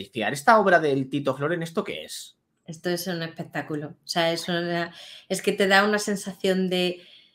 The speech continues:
Speaker 2: de profesionalidad, de show, de, de grandeza, de, es increíble. Es increíble.
Speaker 1: El Madrid, es lo que es el Madrid, al final.
Speaker 2: Exacto,
Speaker 1: Tampoco
Speaker 2: exacto.
Speaker 1: ¿Qué, qué te iba a decir? Ya hemos tocado todos los temas que había que tocar. Nos vamos a tu canal entonces, ¿no?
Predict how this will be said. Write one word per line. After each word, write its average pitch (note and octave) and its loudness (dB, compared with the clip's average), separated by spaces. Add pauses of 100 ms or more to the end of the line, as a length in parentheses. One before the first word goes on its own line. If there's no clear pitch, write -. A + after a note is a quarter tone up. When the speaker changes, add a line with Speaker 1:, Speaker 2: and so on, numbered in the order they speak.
(480)
Speaker 2:
de F#3 4
profesionalidad, F3+ 2
de F3 0
show, F3 2
de, F3 2
de E3+ 2
grandeza, E3+ 4
de, E3+ -4
es F#3+ -4
increíble. D#3 -8 (540)
Es - -18
increíble. C#3 -12 (560)
Speaker 1:
El C3+ -6
Madrid, C3 -2
es E3 -4
lo E3 0
que A2+ -4
es - -12
el F2 -10
Madrid, D#2+ -12 (320)
al - -20
final. F2+ -12
Speaker 2:
Exacto, - -16 (120)
Speaker 1:
Tampoco - -16
Speaker 2:
exacto. - -16 (200)
Speaker 1:
¿Qué, C#3+ -4
qué E3+ -2
te F#3 6
iba G#3 12
a G3+ 12
decir? C3 0 (180)
Ya C3 2
hemos F#3 6
tocado F#3 6
todos F3+ 4
los E3+ 4
temas E3 2
que E3 4
había D#3 6
que D3+ 2
tocar. D#3 2
Nos D3+ -2
vamos F3 2
a G3+ 0
tu F3+ 0
canal F3 6
entonces, E3+ -2
¿no? B2+ -4